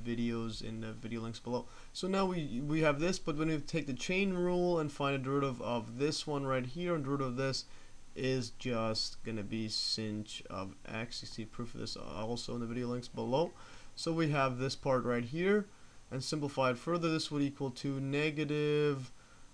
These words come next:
uh, we'll put the sinh there, uh, of x right here. This equals two,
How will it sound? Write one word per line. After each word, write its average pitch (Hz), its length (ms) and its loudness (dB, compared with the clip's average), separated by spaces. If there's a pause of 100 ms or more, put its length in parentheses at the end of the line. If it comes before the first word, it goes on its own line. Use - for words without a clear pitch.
(120)
uh, 117 180 0
we'll 117 180 2
put - 220 -8
the 110 140 -4
sinh 120 420 0 (140)
there, 120 480 0 (440)
uh, - 140 -10 (160)
of 110 200 -10 (120)
x 117 380 -8
right 101 180 -6
here. 160 400 0
This 165 260 -2
equals 160 460 -2
two, 170 600 2